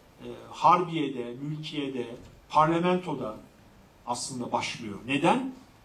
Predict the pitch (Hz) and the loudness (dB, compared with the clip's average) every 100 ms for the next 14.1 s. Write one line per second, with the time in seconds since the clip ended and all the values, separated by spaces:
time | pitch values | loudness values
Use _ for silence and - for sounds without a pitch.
0 | - 160 160 180 160 165 175 175 190 233 | -10 -6 -4 -2 -2 2 4 2 -2 -6
1 | - - - - - - - - 160 160 | -8 -16 -20 -20 -20 -20 -16 -6 -2 0
2 | 175 180 185 160 156 165 175 170 175 151 | 4 4 2 2 2 4 2 2 -2 -4
3 | 147 165 165 131 131 - - - 131 131 | -2 0 0 -2 -6 -10 -16 -10 -8 -6
4 | 160 156 165 165 143 151 165 151 127 117 | -4 -4 -2 -4 -2 -2 0 0 -4 -8
5 | 113 113 110 - - 196 - - - - | -12 -14 -14 -12 -8 -8 -8 -12 -18 -20
6 | - - - - 123 123 120 120 - 147 | -20 -20 -20 -18 -10 -8 -8 -10 -4 -2
7 | 151 170 180 190 190 285 - - 170 190 | 0 2 4 4 4 2 0 0 2 2
8 | 226 196 165 160 160 170 160 - 160 165 | 0 0 2 2 2 -2 -2 -4 -2 -2
9 | 165 160 - 143 139 143 139 151 - - | -2 -6 -12 -12 -8 -4 -2 -4 -10 -18
10 | 151 143 139 135 127 131 139 - 143 151 | -18 -14 -12 -12 -12 -14 -14 -4 -2 0
11 | 151 - - 226 202 - 135 143 127 - | -2 -2 -2 -2 -2 -4 -6 -4 -4 -4
12 | 127 120 123 120 123 120 117 117 113 110 | -6 -4 -4 -4 -6 -6 -6 -8 -10 -8
13 | - 117 110 110 - 139 147 196 226 277 | -8 -8 -8 -8 -4 -2 -2 -2 0 -2